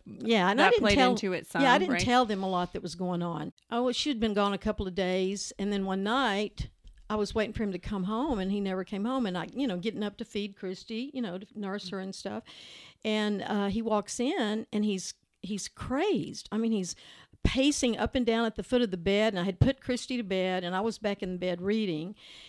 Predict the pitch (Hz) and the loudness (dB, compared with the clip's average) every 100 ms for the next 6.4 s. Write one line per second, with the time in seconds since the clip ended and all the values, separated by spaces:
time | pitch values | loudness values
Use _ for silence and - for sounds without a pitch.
0 | - - 220 214 196 - 254 226 - 254 | -20 -10 -4 0 -2 -2 -4 2 4 6
1 | 285 - 208 190 202 208 214 208 202 208 | 2 2 -2 0 -2 -2 -6 -2 0 0
2 | 220 190 214 208 214 185 - - 208 185 | -2 -2 -4 -4 -8 -8 -4 -4 -4 -6
3 | 208 220 220 220 196 185 - 220 208 185 | -4 -2 -2 -2 -4 -6 -6 -4 -4 -4
4 | 196 - 202 185 190 214 226 202 233 214 | -6 -8 -6 -6 -6 -4 -4 -4 -4 -4
5 | 214 185 180 214 214 - 214 208 185 190 | -4 -6 -8 -8 -8 -6 -8 -6 -8 -8
6 | 202 - 175 - | -10 -12 -16 -18